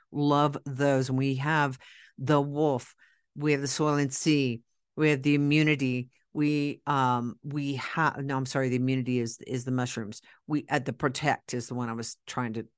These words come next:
say. Uh, we have the Love Bugs, we have the Phytos Flora, and we even have stuff for the kitties too. Um, so those are all, all super great.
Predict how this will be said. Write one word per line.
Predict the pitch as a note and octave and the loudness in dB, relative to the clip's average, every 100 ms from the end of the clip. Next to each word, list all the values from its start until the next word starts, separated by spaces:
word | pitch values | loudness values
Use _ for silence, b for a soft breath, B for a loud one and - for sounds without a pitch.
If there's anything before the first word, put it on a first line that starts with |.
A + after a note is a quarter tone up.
| _ | _
say. | - A2+ E2+ - b b b _ - | -6 -6 -6 -12 b b b _ 2
Uh, | D3+ C#3+ C3+ | 4 6 6
we | C#3 | 4
have | C#3+ | 2
the | C3+ | 2
Love | C#3 F3 | 4 2
Bugs, | D#3+ D#3+ D3+ D3+ - _ _ - | 6 4 4 -2 -16 _ _ -4
we | C#3+ C3+ | 0 0
have | B2+ C3+ B2+ A#2+ | 2 4 2 0
the | B2+ | -2
Phytos | D#3+ D#3 D3 - | 2 4 2 -2
Flora, | - B2+ B2 A#2+ | -2 2 2 0
and | - E3 | -2 0
we | F3 | 0
even | F3 | 0
have | F3+ D#3+ C#3+ C3+ - | 0 0 -2 -4 -10
stuff | - C3 C3 | -2 -2 0
for | B2+ | -4
the | A#2+ | -4
kitties | - A2+ F2 - - | -4 -4 -4 -10 -6
too. | - G#2 D2+ _ b b b _ | -4 -4 -6 _ b b b _
Um, | C3+ B2+ B2 - | -2 0 -2 -4
so | - D3+ | -4 -4
those | C3 C3 B2+ C3 | 0 0 0 -2
are | A#2+ - B2 | -4 -6 -6
all, | A#2+ A#2 A2 _ | -4 -4 -8 _
all | B2+ A#2 G#2+ | -4 -4 -4
super | A2 - B2 - G#2+ | -8 -6 -8 -6 -10
great. | - A#2 F#2+ F2 - | -2 0 0 -4 -10